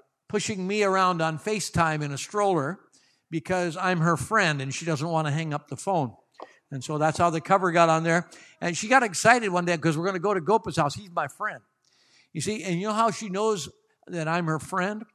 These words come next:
I make myself her size and I move into her world. Do you know that God makes himself your size? And he moves into your world so you can get a glimpse of who he is.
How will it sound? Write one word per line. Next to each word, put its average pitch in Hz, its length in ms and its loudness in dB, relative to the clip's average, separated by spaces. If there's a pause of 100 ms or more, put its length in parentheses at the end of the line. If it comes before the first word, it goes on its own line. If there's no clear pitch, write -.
(460)
I 175 300 2
make 196 380 -4
myself 165 720 -6
her 170 220 -8
size 139 840 -12 (840)
and 139 180 -4
I 135 80 -2
move 143 300 0
into 143 240 -8
her 151 180 -8
world. 165 400 -16 (2000)
Do 135 120 -10
you 185 40 -4
know 190 80 -4
that 175 200 -8
God 170 360 4
makes 175 300 -6
himself 170 720 -6 (300)
your 151 240 4
size? - 640 -8 (1120)
And 156 140 -6
he 165 80 -2
moves 160 380 4
into 165 260 -2
your 156 160 4
world 151 380 2
so - 100 -4
you 147 260 0
can 151 200 -2
get 151 180 -2
a 147 60 -4
glimpse 139 480 -2
of 123 100 -18
who 113 160 -10
he 123 120 -8
is. 135 260 -20